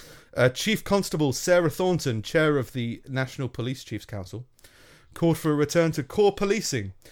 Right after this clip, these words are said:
She said, "We are, however, asked to provide more and more bespoke services that are all desirable, but the simple fact is there are too many desirable and, and deserving issues." Uh, she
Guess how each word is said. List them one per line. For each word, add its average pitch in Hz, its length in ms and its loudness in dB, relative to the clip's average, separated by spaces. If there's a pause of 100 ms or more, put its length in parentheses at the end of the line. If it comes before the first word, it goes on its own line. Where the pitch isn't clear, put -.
(360)
She - 200 -8
said, 127 320 0
"We 139 120 0
are, 135 140 4
however, 147 340 2
asked 180 240 2
to - 60 -10
provide 147 380 0
more 151 220 0
and 165 80 -2
more 113 220 0
bespoke 151 560 -2
services 110 560 0
that 110 100 -6
are 107 60 -4
all 131 180 -4
desirable, 131 760 0 (300)
but 113 80 -6
the 113 80 -4
simple 123 260 -2
fact 139 300 -2
is 156 160 2
there 110 140 -4
are - 20 -2 (160)
too 165 80 4
many 165 180 2
desirable 143 540 0
and, 143 200 -4
and 139 140 -4
deserving 113 640 -2
issues." 92 560 -10 (920)
Uh, 104 420 0
she 117 420 -6